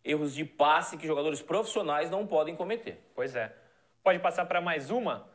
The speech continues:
Speaker 2: que é exatamente o que a gente vinha falando, os passes. Quatrocentos e dez do Santos, trezentos e trinta e sete do São Paulo.
Speaker 1: O melhorou muito o número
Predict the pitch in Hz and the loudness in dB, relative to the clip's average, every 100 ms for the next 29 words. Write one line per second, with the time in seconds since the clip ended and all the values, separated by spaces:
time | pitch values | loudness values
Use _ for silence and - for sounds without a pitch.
0 | _ _ _ _ - 202 247 - 214 175 | _ _ _ _ 2 2 2 2 0 2
1 | 214 - 190 196 - 226 214 202 220 226 | 0 0 -2 -4 -4 -6 -4 -4 -4 0
2 | 262 185 190 - 202 175 - - - 151 | 0 0 -4 0 2 2 -2 -12 2 2
3 | - 196 196 151 143 127 143 - 202 214 | 2 -6 -4 0 0 0 -8 -6 -6 -6
4 | - 185 160 175 160 165 170 165 160 175 | -6 -2 -2 -2 -6 -8 -6 -6 0 -2
5 | - - _ _ _ 165 208 233 226 160 | -2 -16 _ _ _ -4 -4 -2 0 4
6 | 127 110 139 143 156 151 190 185 165 254 | 4 2 0 2 4 4 4 0 0 0
7 | 254 202 165 196 233 262 | -2 -2 0 2 2 2